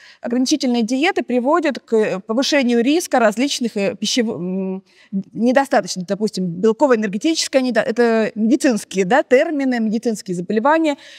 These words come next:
микронутриентная недостаточность, белково-энергетическая недостаточность. Каждый, допустим, дефицит железа, мы знаем, будет анемия.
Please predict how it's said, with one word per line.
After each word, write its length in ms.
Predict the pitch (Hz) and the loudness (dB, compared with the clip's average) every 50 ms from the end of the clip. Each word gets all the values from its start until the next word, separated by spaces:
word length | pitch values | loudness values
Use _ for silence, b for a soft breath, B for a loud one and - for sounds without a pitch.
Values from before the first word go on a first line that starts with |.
| B B B | B B B
микронутриентная 1040 | 240 226 311 - 247 226 220 202 190 175 - 190 226 226 285 311 320 - - 269 262 | 2 2 2 2 2 0 0 0 0 -2 0 -2 0 0 0 0 -2 -2 -2 -2 0
недостаточность, 880 | 262 262 240 240 226 226 - - 226 220 - 202 - - 196 196 185 | 0 0 2 2 0 0 2 0 -2 -2 -2 -6 -8 -8 -8 -8 -8
белково-энергетическая 1000 | 190 196 202 - 277 262 226 196 190 196 190 226 - 302 311 285 - - - 240 | -4 -4 -2 0 2 0 0 0 -2 -4 -4 -2 -2 -2 -2 -2 -2 -2 -2 -2
недостаточность. 720 | 226 220 214 208 208 214 - 214 185 - 180 - 185 175 | 0 0 0 0 0 0 0 -4 -4 -4 -8 -12 -12 -8
Каждый, 400 | - - 277 285 262 226 - 226 | -2 0 2 2 2 2 0 0
допустим, 320 | 208 208 214 254 - 247 214 | 0 0 -2 -2 -2 -2 -2
дефицит 400 | 202 214 262 262 - - 285 226 | -2 0 -2 -2 2 2 0 2
железа, 560 | 190 202 240 254 269 311 370 392 311 330 311 | 2 2 2 2 2 2 0 0 2 2 2
мы 120 | 294 226 226 | 2 0 -4
знаем, 280 | - - 262 294 277 | -2 0 0 2 2
будет 280 | 220 214 240 226 240 226 - | 0 0 0 0 -2 -2 -2
анемия. 720 | 233 214 214 220 220 214 214 220 208 180 160 165 160 170 | -2 0 0 2 2 2 2 0 0 0 -2 -4 -4 -6